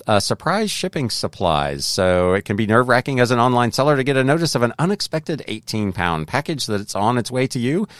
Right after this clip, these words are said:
But for multiple eBay sellers posting about a surprise FedEx notice, it had a happy ending. "Why am I receiving a package from eBay shipping supplies?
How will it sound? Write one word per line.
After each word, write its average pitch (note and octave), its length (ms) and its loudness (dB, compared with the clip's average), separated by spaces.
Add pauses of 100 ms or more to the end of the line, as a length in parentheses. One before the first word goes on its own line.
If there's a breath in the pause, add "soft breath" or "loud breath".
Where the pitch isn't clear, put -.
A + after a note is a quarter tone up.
(300 loud breath)
But C#3+ 160 -4
for A#2 140 4
multiple D3 420 0
eBay C#3+ 340 0
sellers D3 360 0
posting C3 340 -2
about A#2 180 2
a A2 40 0
surprise A2+ 360 0
FedEx C#3 320 -2
notice, D3 340 0
it A2+ 200 -6
had A2+ 220 -2
a A2+ 80 0
happy C3+ 440 0
ending. F#2+ 460 0
"Why E2 220 0
am D#3+ 120 0
I F3 60 -2
receiving E3 460 -2
a C#3+ 60 -2
package D#3 600 -6 (300 soft breath)
from D3+ 220 2
eBay B2 440 2
shipping A#2+ 360 0
supplies? D#2+ 680 -6